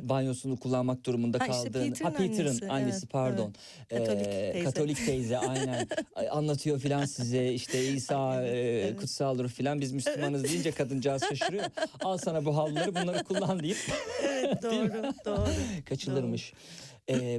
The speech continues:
Speaker 1: bazen geri dönüp düşündüğümde nasıl cesaret ettiğimize inanamıyorum.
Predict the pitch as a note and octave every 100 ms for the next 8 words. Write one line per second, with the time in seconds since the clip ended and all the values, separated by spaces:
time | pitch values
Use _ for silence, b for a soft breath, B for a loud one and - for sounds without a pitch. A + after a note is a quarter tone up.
0 | B2 F3 A#3 F#3 D#3 A#2+ A2+ D3+ F#3 D3
1 | B2+ - B2+ - B2 A#2 A2+ G#2 - C3+
2 | G3 G3 - _ _ _ - B2 F3 -
3 | D#3 C3 A2+ C#3 B2+ D3 C#3+ D#3+ B2 -
4 | B2 A2 G#2 A2 F3 F3+ - - D3 C#3
5 | E3+ F3 A#2+ C3+ G3